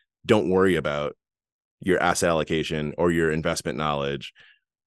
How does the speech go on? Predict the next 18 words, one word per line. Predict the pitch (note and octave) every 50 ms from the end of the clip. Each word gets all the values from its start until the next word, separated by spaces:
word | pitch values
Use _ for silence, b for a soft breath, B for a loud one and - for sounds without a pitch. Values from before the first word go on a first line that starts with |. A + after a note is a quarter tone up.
| _ _ _ -
uh, | E2+ D#2 D2+
because | D2 E2 - G2 F2+ E2
that | D2+ D#2 E2 D#2
doesn't | F2 E2 D2+ D#2
matter. | E2 D#2 A#1+ B1 B1 B1 F2 G2 - _
What | - G2 F#2+ F#2
matters | G2 F#2+ F2+ F2 F#2 F2+
is | F2+ E2 D#2
making | D#2+ D#2 - E2+ D#2+
more | D#2 D2
money. | C#2+ D2 C2+ - - - - _ _ _ _ _ _ _ _ _ _ _ _ _ _ _ _ _ -
I | - A2+
don't, | G#2 F#2+ F2 - - -
that | - E2+ D2+ G#2+ G2+
is | F#2+ E2
not | F#2 G2+ G#2 G#2 G2
a | F2+
mindset | E2+ D#2+ D#2 C#2+ - - A#1+ A#1 -